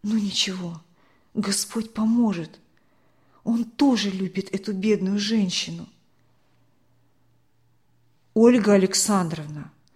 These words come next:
вы поверьте в Него. Он обязательно простит вас. Откуда такая уверенность у меня?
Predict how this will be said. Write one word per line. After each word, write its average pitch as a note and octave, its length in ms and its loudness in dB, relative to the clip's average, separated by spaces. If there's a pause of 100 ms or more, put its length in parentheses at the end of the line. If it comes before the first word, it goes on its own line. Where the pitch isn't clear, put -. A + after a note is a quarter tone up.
(340)
вы A#3+ 220 6
поверьте D4 720 6
в F#3 60 -2
Него. F#3 520 0 (840)
Он C#4+ 200 6
обязательно D4+ 880 6
простит B3+ 640 -2
вас. E3 460 -4 (1700)
Откуда - 680 -8
такая F3+ 400 -4
уверенность G3+ 880 -2
у E3+ 60 -10
меня? F3+ 340 -10